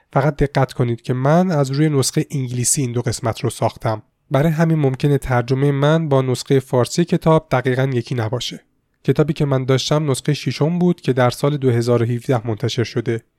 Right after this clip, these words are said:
لینکش رو هم در توضیحات پادکست میذارم. بر اساس تعریف نویسنده‌های کتاب، یعنی جیم و بری، رهبری هنر بسیج کردن دیگران برای تلاش در راستای ارزش‌های مشترک.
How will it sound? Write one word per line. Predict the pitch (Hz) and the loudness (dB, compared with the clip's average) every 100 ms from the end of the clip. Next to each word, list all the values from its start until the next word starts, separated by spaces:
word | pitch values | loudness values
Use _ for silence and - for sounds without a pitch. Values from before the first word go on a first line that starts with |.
| _ | _
لینکش | 143 160 165 160 | -4 -2 0 0
رو | 156 | 0
هم | 143 | 0
در | 127 | 0
توضیحات | 113 120 113 120 123 | 2 0 2 0 0
پادکست | 131 123 110 127 113 - | 0 -2 -2 -2 -4 -4
میذارم. | 117 107 - - _ _ _ _ - | -4 -4 -6 -14 _ _ _ _ -10
بر | 139 143 | -2 -2
اساس | 156 156 - 190 | 0 -4 -2 -4
تعریف | 143 123 143 147 156 - | -4 -6 -6 -6 -6 -4
نویسنده‌های | 123 120 117 - 120 120 120 165 | -4 -4 -6 -4 -4 -2 0 0
کتاب، | 151 120 117 110 110 _ _ _ - | 0 -4 0 0 0 _ _ _ -4
یعنی | 117 123 | -2 -2
جیم | 127 127 | -4 -4
و | 120 | -2
بری، | 117 110 104 _ _ _ _ _ _ _ - | -2 -4 -10 _ _ _ _ _ _ _ -4
رهبری | 139 127 - 151 151 | -2 -2 -2 0 0
هنر | 110 104 131 147 139 | -4 -4 -2 0 0
بسیج | 120 123 - 127 - | -2 -4 -6 -8 -8
کردن | - 117 117 147 | -4 -4 -2 -4
دیگران | 180 180 165 160 156 156 - _ - | -2 0 0 2 0 -2 -8 _ -4
برای | 127 131 147 131 | 0 2 2 2
تلاش | 120 - 123 147 170 | -2 -2 0 2 0
در | - 139 | -2 -2
راستای | 127 131 123 - 151 160 165 | -2 0 -2 -2 -4 -2 0
ارزش‌های | 127 117 120 - 135 | -2 0 -4 -2 -2
مشترک. | 127 113 - 113 104 - | -2 -6 -6 -6 -6 -12